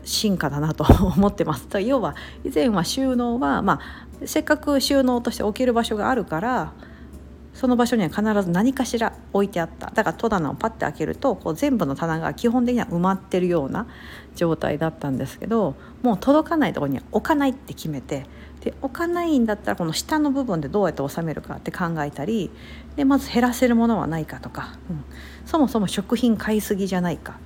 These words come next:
とか、うん、お菓子買いすぎだなとか、うん、そんなに買ってても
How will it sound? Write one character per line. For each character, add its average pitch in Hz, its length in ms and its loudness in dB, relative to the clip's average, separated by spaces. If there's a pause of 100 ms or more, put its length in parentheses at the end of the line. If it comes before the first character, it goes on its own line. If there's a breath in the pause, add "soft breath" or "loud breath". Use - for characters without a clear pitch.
と - 60 -10
か、 - 280 -8 (200)
う 170 40 -6
ん、 151 120 -4 (480 loud breath)
お 190 100 -6
菓 277 180 4
子 - 240 -2
買 180 180 2
い 180 60 2
す 185 100 -2
ぎ 175 80 0
だ 175 120 -2
な 160 280 -2
と - 80 -16
か、 - 320 -8 (140)
う - 20 -8
ん、 147 300 -12
そ 254 100 0
ん 247 80 6
な 247 80 6
に 233 140 4
買 - 160 0
っ - 20 -6
て 233 100 -2
て 180 120 -2
も 143 240 -2